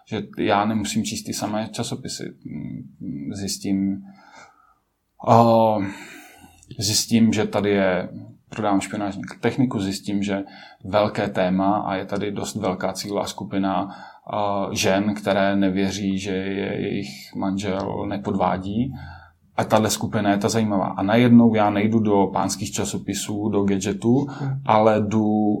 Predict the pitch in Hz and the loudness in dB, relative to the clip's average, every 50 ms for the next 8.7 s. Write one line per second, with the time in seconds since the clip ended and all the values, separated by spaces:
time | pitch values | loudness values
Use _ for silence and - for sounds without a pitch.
0 | - - - - 104 104 107 107 104 101 - - 107 - - - 113 107 101 101 | -4 -8 0 2 4 4 4 4 2 -2 -4 -4 -4 -2 -2 -2 -2 0 2 2
1 | 101 98 101 101 101 110 113 113 - - - - - - - - - _ - - | 4 4 4 4 4 2 0 -2 -2 -4 -6 -10 -12 -16 -18 -20 -20 _ -16 -14
2 | - - - - 110 - - - 113 104 104 101 101 101 - - - 123 110 117 | -14 -12 -8 -6 -4 -4 -4 -4 -2 -2 0 -2 -2 -2 -2 0 2 4 4 4
3 | 107 107 113 107 92 98 98 98 98 98 104 104 101 - - 95 - 101 98 98 | 4 2 2 0 2 2 2 4 2 2 0 -2 -4 -6 -6 -6 -2 0 0 0
4 | 95 98 98 95 98 98 - - - - 101 101 98 101 92 92 98 107 101 101 | 0 -2 -4 -6 -6 -8 -8 -6 -6 -6 -4 -4 -2 -2 -4 -4 -4 -6 -6 -6
5 | 107 104 104 104 98 101 101 98 95 98 107 98 - 95 98 101 98 - - - | -6 -6 -8 -8 -6 -4 -4 -4 -4 -4 -8 -8 -8 -8 -8 -6 -6 -6 -8 -10
6 | - - - _ _ _ _ _ _ _ _ _ _ _ _ _ _ _ 131 120 | -12 -14 -18 _ _ _ _ _ _ _ _ _ _ _ _ _ _ _ -4 -4
7 | - - 113 107 107 104 107 - 113 107 98 113 104 98 92 98 90 - - - | 0 0 0 0 0 -2 -2 -2 -2 0 0 0 0 0 0 -2 -4 -6 -10 -12
8 | - - - - - - 107 101 - - - 110 101 98 | -14 -14 -14 -16 -12 -6 -6 -4 -4 -4 -4 -2 -2 -2